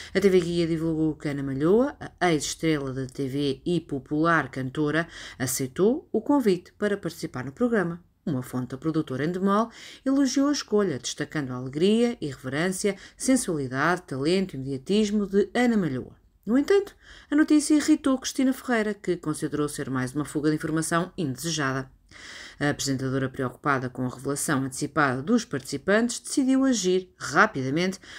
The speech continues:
marcando um evento em Marvila, Lisboa, para a próxima semana.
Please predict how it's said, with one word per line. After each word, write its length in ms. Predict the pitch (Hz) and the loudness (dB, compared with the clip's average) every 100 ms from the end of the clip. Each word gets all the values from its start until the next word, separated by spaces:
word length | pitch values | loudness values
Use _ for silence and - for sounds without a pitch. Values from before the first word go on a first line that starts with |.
| - | -14
marcando 400 | 135 131 160 165 | -10 -4 0 2
um 80 | 190 | 2
evento 400 | 180 175 175 - - | 2 2 0 -4 -4
em 200 | 170 156 | -2 -2
Marvila, 640 | 135 131 156 151 156 208 160 | -4 -4 2 2 2 -2 -6
Lisboa, 480 | 127 123 131 143 156 | -10 -8 -4 -2 -2
para 160 | 165 | -4
a 60 | 127 | -6
próxima 320 | 131 - 185 | -6 -6 -4
semana. 480 | 185 151 131 127 | -4 -2 -2 -4